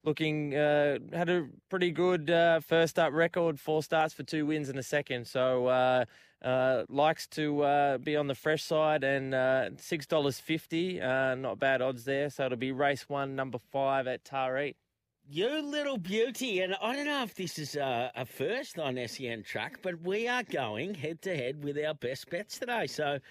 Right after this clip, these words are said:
Speaker 2: uh, both of my bests are, are in the first race, uh, today at Dubbo and
Speaker 1: Beautiful.
Speaker 2: Taree, but I am going the other way. Uh, I'm going in this first race at, uh, Dubbo. I am going with number eight, Press Estate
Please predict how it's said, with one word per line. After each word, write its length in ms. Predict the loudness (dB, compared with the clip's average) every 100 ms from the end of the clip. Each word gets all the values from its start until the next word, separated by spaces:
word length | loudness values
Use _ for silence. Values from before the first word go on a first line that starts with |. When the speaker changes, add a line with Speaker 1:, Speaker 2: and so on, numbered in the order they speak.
| -20 -20 -20 _
Speaker 2:
uh, 280 | -4 0 0 -2
both 260 | -2 -2 -2
of 60 |
my 220 | 0 0 0
bests 420 | -2 -4 -6 -8
are, 120 | -6 -2
are 260 | 0 0 -2
in 200 | -4 -2
the 80 | -4
first 480 | -4 -2 -2 -4 -6
race, 420 | -4 -4 -6 -10 -6
uh, 200 | -4 -6
today 440 | -4 -2 -2 -2
at 200 | -6 -6
Dubbo 460 | -4 -4 -2 -4 -4 -4
and 160 | -2 -2
Speaker 1:
Beautiful. 260 | -4 -4
Speaker 2:
Taree, 460 | -2 -2 0 -2 -4
but 140 | -2
I 260 | 0 0 0
am 100 | -2
going 460 | -2 -2 -2 -4 -6
the 120 | -6
other 160 | -4 -6
way. 360 | -6 -10 -14 -14
Uh, 280 | -8 -6 -6 -6
I'm 240 | -6 -6
going 300 | -4 -2 -2 -4
in 180 | -6
this 180 | -6 -8
first 380 | -6 -4 -4 -4
race 300 | -6 -6 -10 -20 -20 -20 -20 -20 _ _ -8
at, 360 | -6 -6 -10 -20 -12
uh, 320 | -8 -6 -6
Dubbo. 440 | -4 -6 -2 -4 -4
I 140 | -6 -6
am 100 | -6
going 360 | -6 -6 -4
with 160 | -6 -8
number 260 | -8 -8 -10 -8
eight, 340 | -6 -6 -12 -20 _ _
Press 440 | _ -10 -10 -12 -20 -20
Estate 640 | -18 -16 -10 -10 -10 -18